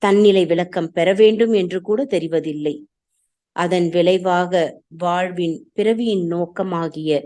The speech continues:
வீடு பேறு என்ற உன்னதமான லட்சியத்திற்கு இசைவான வகையில் வாழும் முறையை அமைத்துக் கொள்ளாமல், அந்த லட்சியத்திற்கு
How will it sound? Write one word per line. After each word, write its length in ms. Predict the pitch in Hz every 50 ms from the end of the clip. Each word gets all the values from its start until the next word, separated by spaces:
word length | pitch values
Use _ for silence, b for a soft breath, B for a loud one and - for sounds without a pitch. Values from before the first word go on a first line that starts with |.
| - _ _ _ _ _ _ _ -
வீடு 360 | 175 196 226 240 240 226 240 233
பேறு 380 | 240 214 214 214 220 220 247 247
என்ற 460 | 214 185 175 165 160 165 160 143 - -
உன்னதமான 800 | 165 180 196 208 220 220 214 214 208 202 196 196 196 208 226 240
லட்சியத்திற்கு 920 | 220 180 165 160 - - - 196 180 190 - 175 170 - _ - - 185 170 214 220 b b b b b b b b b -
இசைவான 760 | - 214 202 - - 220 208 196 185 190 185 202 226 254 247
வகையில் 480 | 214 190 180 175 185 190 180 185 190 180 - _ _
வாழும் 500 | - 165 180 180 196 202 208 214 202 196
முறையை 360 | 175 165 160 165 160 160 156 -
அமைத்துக் 520 | - 165 170 185 190 190 190 - 196 202
கொள்ளாமல், 640 | - 175 165 160 160 165 165 165 175 202 196 170 185 208 208 b b b b b b b b b -
அந்த 240 | - 190 190 180 170 165 151 -
லட்சியத்திற்கு 920 | - 170 185 185 180 - - - 220 190 202 - 190 165 - _ - -